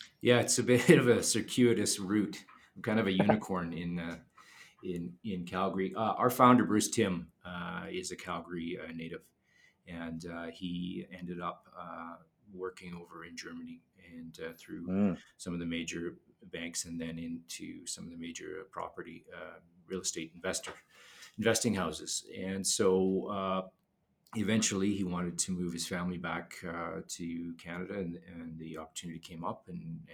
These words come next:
Speaker 1: and given the focus was North American wide, at least at that time, it was Canada and the U S, and, uh, it was just as easy to be in Calgary as it was to set up anywhere else for him. You know, that's the,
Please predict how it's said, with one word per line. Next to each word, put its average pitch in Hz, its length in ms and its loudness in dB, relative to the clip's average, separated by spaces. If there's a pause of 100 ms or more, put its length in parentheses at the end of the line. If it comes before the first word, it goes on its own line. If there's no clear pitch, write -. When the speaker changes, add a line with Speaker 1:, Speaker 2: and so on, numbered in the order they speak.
Speaker 1:
and 80 240 -12 (140)
given 87 380 -6
the 80 80 -10
focus 80 440 -10
was 78 220 -12
North 82 240 -14
American 80 460 -12
wide, 80 360 -12 (720)
at 101 60 -2
least 110 180 4
at 95 100 4
that 95 200 2
time, 90 280 -2
it 92 40 -2
was 82 100 -4
Canada 85 420 -8 (260)
and 80 180 -10
the 82 60 -8
U 82 200 -6
S, - 320 -6 (100)
and, 85 560 -14
uh, 85 240 -8
it 80 160 -10
was - 120 -18
just - 280 -10
as 80 140 -14
easy 78 180 -14
to - 80 -16
be 80 300 -12
in 82 100 -14
Calgary 80 380 -12
as 78 140 -10
it - 80 -20
was 78 280 -10
to - 120 -14
set - 200 -6
up 78 160 -10
anywhere 80 320 -14
else 92 140 -6
for 85 220 -12
him. 80 80 -12 (320)
You 95 80 -10
know, 80 140 -16
that's 80 260 -2
the, 82 140 -8